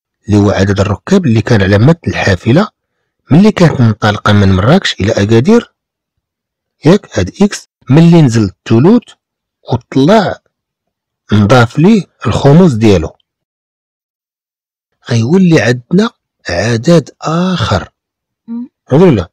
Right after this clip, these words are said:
Speaker 1: غيولي عندنا عدد آخر. في مدينة طنطان نزل النصف ما بداخل الحافلة. إذن هذا العدد الآخر نزل منه النصف،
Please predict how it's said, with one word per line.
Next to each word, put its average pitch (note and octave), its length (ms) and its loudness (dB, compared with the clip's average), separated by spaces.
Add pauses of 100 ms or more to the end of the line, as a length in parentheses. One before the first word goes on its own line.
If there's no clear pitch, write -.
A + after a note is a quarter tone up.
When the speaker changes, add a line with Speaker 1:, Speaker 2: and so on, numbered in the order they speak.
(280)
Speaker 1:
غيولي F2+ 240 -6
عندنا F#2+ 260 -4
عدد B2+ 280 -2
آخر. - 400 -6 (920)
في - 100 -2
مدينة G3 500 2
طنطان G#3+ 600 0 (400)
نزل C3 480 2
النصف C3 800 0
ما E3 320 2
بداخل D3 800 0
الحافلة. G2+ 880 -2 (1160)
إذن G#2+ 180 -2
هذا G2 220 -2
العدد F#2+ 200 -4
الآخر E3 540 -2 (840)
نزل B2+ 400 0
منه F#3 360 4 (360)
النصف، G3+ 460 2